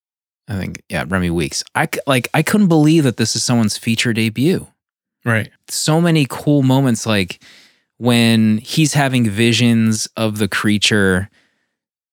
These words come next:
Speaker 1: um, in the darkness, and they're having these conversations with the fire lit. So cool. He's eating dinner and the camera pulls back and he's, like, in the water again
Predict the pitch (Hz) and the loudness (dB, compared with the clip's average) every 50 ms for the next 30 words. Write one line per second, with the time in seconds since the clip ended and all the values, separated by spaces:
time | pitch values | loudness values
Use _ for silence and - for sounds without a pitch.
0 | _ _ - 95 90 90 87 85 82 80 78 78 80 - - 135 113 110 101 92 | _ _ -6 -4 -4 -2 -2 -4 -4 -4 -6 -6 -8 -6 -4 -2 0 0 0 -2
1 | 87 92 - 117 107 113 123 - - - 127 123 117 - - 110 101 - - 101 | -4 -2 0 0 2 2 0 0 0 0 0 0 0 0 -2 -4 -4 -2 0 0
2 | 104 110 107 104 101 - - - 104 98 92 90 - - - 104 104 104 - - | 0 2 2 0 0 -2 -4 -4 -4 -2 -2 -2 -2 -2 0 0 2 2 0 0
3 | 110 104 107 - - - - - - - - - 87 92 95 98 101 101 101 101 | 0 0 -2 -4 -6 -8 -12 -12 -12 -10 -6 -4 -2 0 0 0 0 0 0 -2
4 | 104 104 107 107 104 110 - - - - - 113 101 - - 113 104 95 104 110 | -2 0 0 0 0 -2 -4 -4 -4 -2 -2 -2 -2 -2 -2 0 0 0 0 -2
5 | 101 - - 117 117 117 120 120 110 101 107 107 107 110 110 107 104 95 - - | -2 -4 -4 -2 0 0 0 0 0 2 2 2 4 4 4 2 2 0 -2 -2
6 | - 101 107 107 107 104 - - - 110 107 104 98 107 98 98 95 98 98 98 | -2 0 0 0 0 -2 -4 -4 -2 0 0 0 -2 -2 -2 -2 -2 -2 -2 -4
7 | - - - _ _ _ _ _ _ _ _ _ _ _ _ _ _ _ _ _ | -6 -10 -16 _ _ _ _ _ _ _ _ _ _ _ _ _ _ _ _ _
8 | _ - 110 101 95 95 104 95 92 95 87 92 - - - 120 110 110 107 107 | _ -2 -2 -2 0 0 -2 -2 -2 -2 -2 -4 -4 -6 -4 -2 -2 0 0 0
9 | 95 92 85 85 87 90 90 95 104 113 110 110 110 110 - - 117 113 107 113 | 0 -2 -2 -4 -2 0 0 2 2 2 2 2 0 -2 -4 -6 -6 -2 0 0
10 | 110 113 113 113 120 123 127 131 147 | 2 2 2 2 0 0 -2 -6 -8